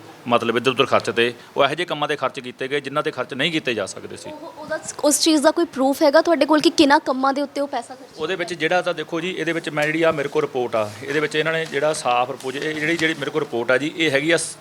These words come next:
Speaker 1: ਜੁਆਇੰਟ ਡਾਇਰੈਕਟਰ ਸਰਦਾਰ ਜਗਵਿੰਦਰ ਸਿੰਘ ਸੰਧੂ, ਸ਼ਾਮਲਾਟ ਸੈੱਲ ਦੇ ਸੀ, ਅੱਜ ਕੱਲ੍ਹ ਹੁਣ ਸੇਵਾ ਮੁਕਤ ਹੋ ਚੁੱਕੇ ਨੇ।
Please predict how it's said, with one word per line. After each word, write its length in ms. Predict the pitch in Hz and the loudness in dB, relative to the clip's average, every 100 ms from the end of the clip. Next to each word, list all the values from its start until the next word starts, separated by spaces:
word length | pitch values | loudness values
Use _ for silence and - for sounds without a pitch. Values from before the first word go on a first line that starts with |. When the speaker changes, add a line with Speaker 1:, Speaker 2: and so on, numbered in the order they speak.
| - | -4
Speaker 1:
ਜੁਆਇੰਟ 400 | 123 127 139 127 | 4 6 4 4
ਡਾਇਰੈਕਟਰ 260 | 131 135 | 0 0
ਸਰਦਾਰ 260 | 143 143 139 | -4 4 4
ਜਗਵਿੰਦਰ 460 | 131 117 123 123 127 | 4 -2 0 0 0
ਸਿੰਘ 200 | 147 139 | -2 -4
ਸੰਧੂ, 360 | 123 135 123 - - - - | -4 -2 -4 -4 -12 -14 -2
ਸ਼ਾਮਲਾਟ 460 | 143 131 147 151 | 2 4 4 2
ਸੈੱਲ 260 | 143 135 143 | 2 0 0
ਦੇ 120 | 147 | 0
ਸੀ, 140 | 156 | 2
ਅੱਜ 140 | 139 139 | 2 2
ਕੱਲ੍ਹ 180 | 143 147 | 0 0
ਹੁਣ 160 | 147 | 0
ਸੇਵਾ 260 | 139 139 135 | 0 4 4
ਮੁਕਤ 240 | 131 131 | 4 0
ਹੋ 120 | 123 | -2
ਚੁੱਕੇ 300 | 123 117 139 | -2 0 0
ਨੇ। 120 | 135 | 0